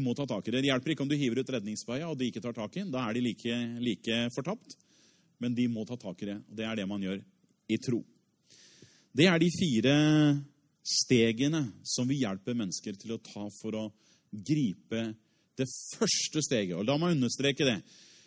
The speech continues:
I det kristne livet så tenker vi, da, da har de nådd målet. Da har de blitt frelst. Nå har de kommet i mål. Nei, nei, nei. Nå har de tatt steg én. For det å bli frelst er ikke et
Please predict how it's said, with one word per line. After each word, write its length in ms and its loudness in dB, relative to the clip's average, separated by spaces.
I 160 6
det 140 6
kristne 340 4
livet 220 6
så 100 0
tenker 300 2
vi, 100 4
da, 300 2
da 260 2
har 160 4
de 80 6
nådd 240 4
målet. 380 6
Da 160 0
har 80 4
de 120 8
blitt 200 2
frelst. 380 0
Nå 100 2
har 80 4
de 80 2
kommet 240 4
i 80 10
mål. 240 6
Nei, 160 4
nei, 80 4
nei. 160 4
Nå 120 2
har 80 4
de 80 4
tatt 220 -2
steg 560 4
én. 300 2
For 160 2
det 140 6
å 100 4
bli 240 6
frelst 480 0
er 160 6
ikke 360 6
et 100 -2